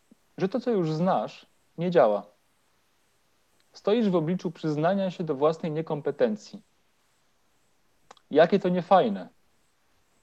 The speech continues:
Kiedy po raz pierwszy ćwiczysz nowe zachowanie, masz gwarancję, że będziesz wyglądać źle,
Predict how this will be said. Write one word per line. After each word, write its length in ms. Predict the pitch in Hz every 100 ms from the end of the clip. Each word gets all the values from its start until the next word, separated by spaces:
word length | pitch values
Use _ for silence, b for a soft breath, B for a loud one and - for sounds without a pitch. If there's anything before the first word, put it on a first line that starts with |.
| _ _ _ _ _ _ _
Kiedy 180 | - 143
po 120 | 160
raz 160 | 165 160
pierwszy 380 | 208 233 202 180
ćwiczysz 340 | - 190 170
nowe 220 | 170 165
zachowanie, 640 | 156 - 143 139 120 113 170 _ _ _ _ _ -
masz 160 | 170
gwarancję, 680 | 165 170 214 214 165 - 117
że 100 | 131
będziesz 340 | 147 151 147
wyglądać 500 | 143 139 160 160 156
źle, 500 | 139 139 147 127 95